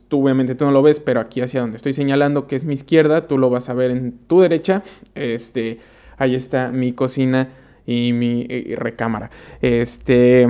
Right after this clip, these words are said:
pero, obviamente tuve que salir para comprar cosas, este, entonces, pues, ahí, pues ya, estamos, estamos aquí,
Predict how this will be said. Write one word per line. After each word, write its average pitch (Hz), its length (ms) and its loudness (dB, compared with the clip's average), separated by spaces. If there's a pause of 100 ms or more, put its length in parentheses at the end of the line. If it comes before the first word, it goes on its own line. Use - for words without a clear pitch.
(800)
pero, 196 440 8 (760)
obviamente 135 380 4
tuve 127 140 0
que - 60 -14
salir 123 280 0
para 120 200 -4
comprar 117 460 -4
cosas, 143 460 0 (500)
este, 113 600 -4
entonces, 117 520 -2 (280)
pues, 127 120 -2
ahí, 123 160 -2
pues 123 220 -4
ya, 247 240 2 (120)
estamos, 147 420 0
estamos 139 320 2
aquí, 190 420 -2